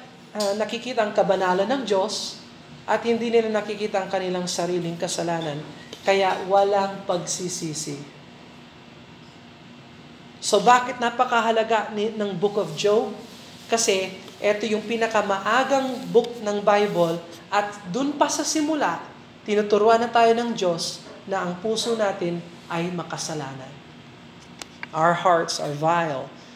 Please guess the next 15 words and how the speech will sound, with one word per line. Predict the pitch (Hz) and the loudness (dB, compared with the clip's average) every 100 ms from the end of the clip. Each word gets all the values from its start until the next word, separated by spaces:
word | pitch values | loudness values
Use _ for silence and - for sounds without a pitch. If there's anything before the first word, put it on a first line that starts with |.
| - - | -16 -6
and | 156 156 | -2 0
we | 160 | 0
need | 165 160 160 | -2 -4 -4
to | 165 | -4
repent. | 151 151 - 185 147 - - - - - - - 170 | -4 -6 -2 -2 -2 -6 -10 -12 -20 -20 -20 -10 -6
And | 147 143 | -4 2
Job | 165 165 151 | 4 4 2
did | 180 156 | 0 0
that. | 143 127 127 - - - - - - - | -4 -4 -8 -16 -20 -14 -14 -12 -18 -2
All | 165 | 6
right? | 170 214 247 - 160 - - 180 | 8 8 6 -2 -10 -10 -12 -8
Job | 156 208 202 | 6 8 8
finally | - 226 220 226 214 214 | 4 2 4 4 4 2
sees | - - 247 233 220 165 | 0 -2 0 0 0 -4
God | 156 202 214 190 156 | 2 4 6 4 0